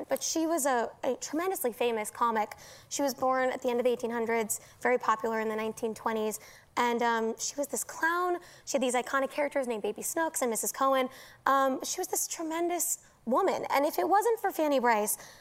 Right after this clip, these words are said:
I believe that there is no Jewish woman on a stage today performing that would be there if it wasn't for Fanny. She really paved the way. She opened every door.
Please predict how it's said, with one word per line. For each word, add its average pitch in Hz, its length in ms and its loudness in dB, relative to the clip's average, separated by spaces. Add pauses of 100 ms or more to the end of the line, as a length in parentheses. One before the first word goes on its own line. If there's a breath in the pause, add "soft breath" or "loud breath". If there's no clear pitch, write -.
(140 loud breath)
I 254 120 8
believe 269 400 2
that 254 160 2
there 262 140 4
is 240 100 0
no 277 200 4
Jewish 247 360 0
woman 240 360 0 (420 soft breath)
on 277 120 4
a 269 40 0
stage 247 440 -2
today 196 520 -2
performing 220 580 -4
that 190 340 0
would 233 120 0
be 359 140 2
there 160 320 -4
if 233 100 -4
it 247 120 0
wasn't 233 360 -2
for 233 140 -4
Fanny. - 380 -4
She - 180 -2
really 247 480 4 (400 loud breath)
paved 339 320 2
the 285 60 6
way. 262 180 6
She 254 200 -2
opened 240 300 2
every 254 240 2
door. 220 400 4